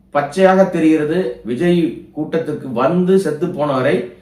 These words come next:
எப்படி இந்த சாவை மடமாத்துறதுக்கு தாவேக்கா தற்குறிகள், அதுவும் குறிப்பாக நிர்வாக பொறுப்புல இருக்கிற தற்குறிகள், மண்டகணம் பிடிச்ச, திமிரு பிடிச்ச, பொறுக்கித்தனம் பண்ணுகிற அந்த, அந்த, இன்னும் அசிங்க அசிங்கமா வருது வாயில எனக்கு.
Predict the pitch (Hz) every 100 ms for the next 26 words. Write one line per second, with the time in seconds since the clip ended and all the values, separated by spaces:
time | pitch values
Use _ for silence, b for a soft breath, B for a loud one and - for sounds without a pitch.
0 | B B 135 170 180 240 220 175 160 151
1 | 175 185 156 143 175 165 151 135 127 117
2 | 123 - 135 165 160 139 131 131 - 170
3 | 143 131 113 139 160 131 101 B B _
4 | 160 190 - 170 165 156 151 185 196 185
5 | 151 156 143 139 120 127 120 131 135 160
6 | 135 135 - - - - _ - 113 139
7 | 180 196 180 160 147 160 160 - 170 190
8 | 170 147 151 151 - - - _ _ _
9 | _ _ 170 214 - 214 185 160 147 147
10 | 135 135 - - - _ - 120 120 107
11 | 107 113 113 110 107 98 - - 113 165
12 | 202 139 110 - - 180 185 185 190 170
13 | 131 120 117 117 95 - -